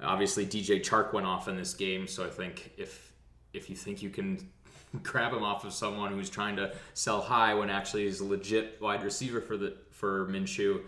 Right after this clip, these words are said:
um, maybe you can pull the wool over an owner's eyes. But, uh, yeah, he's, he continues to be great. He is worth picking up and starting if you just need a consistent option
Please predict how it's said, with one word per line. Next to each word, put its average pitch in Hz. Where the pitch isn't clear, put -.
um, 87
maybe 101
you 98
can 92
pull 110
the 104
wool 135
over 101
an 98
owner's 95
eyes. 87
But, 101
uh, 104
yeah, 101
he's, 151
he 175
continues 143
to -
be 127
great. 120
He 143
is 104
worth 107
picking 104
up 98
and 92
starting 92
if 87
you 90
just 95
need 95
a 87
consistent -
option 85